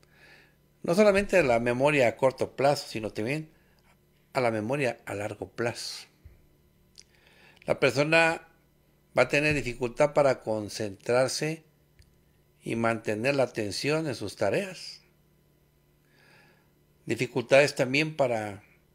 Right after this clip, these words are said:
la planificación, la toma de decisiones, la organización, ¿no?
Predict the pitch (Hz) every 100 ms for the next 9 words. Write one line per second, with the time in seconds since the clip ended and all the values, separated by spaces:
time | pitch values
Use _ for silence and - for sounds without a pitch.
0 | _ _ _ _ _ _ _ _ _ _
1 | _ _ - 117 110 120 117 - 113 104
2 | - 143 151 123 - 135 123 98 90 101
3 | - 143 156 135 117 - - - _ _
4 | _ _ _ _ _ _ _ - 113 120
5 | 113 113 120 - 104 - 147 185 135